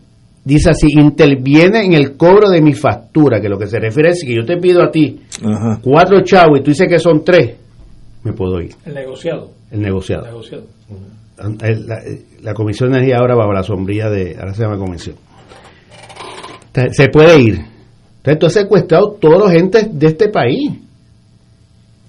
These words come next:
Speaker 1: Y se pueden ir bajo el concepto de que como tú no tienes compañía, ¿qué tú vas a hacer? Tiene,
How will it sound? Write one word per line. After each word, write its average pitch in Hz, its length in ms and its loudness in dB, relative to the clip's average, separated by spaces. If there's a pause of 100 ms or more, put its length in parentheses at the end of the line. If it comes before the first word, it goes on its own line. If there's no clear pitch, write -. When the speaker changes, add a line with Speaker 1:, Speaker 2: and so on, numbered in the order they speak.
(200)
Speaker 1:
Y 131 160 2
se 131 160 2
pueden 123 280 2
ir 175 160 2
bajo 175 240 2
el 113 300 -2
concepto 120 520 -2
de 185 120 0
que 123 100 -2
como 104 220 -4
tú 95 100 -8
no 95 60 -6
tienes 101 200 -6
compañía, 110 600 -4
¿qué 151 100 -4
tú 170 140 -8
vas 151 120 -6
a 107 40 -8
hacer? 85 180 -14 (2000)
Tiene, 156 240 0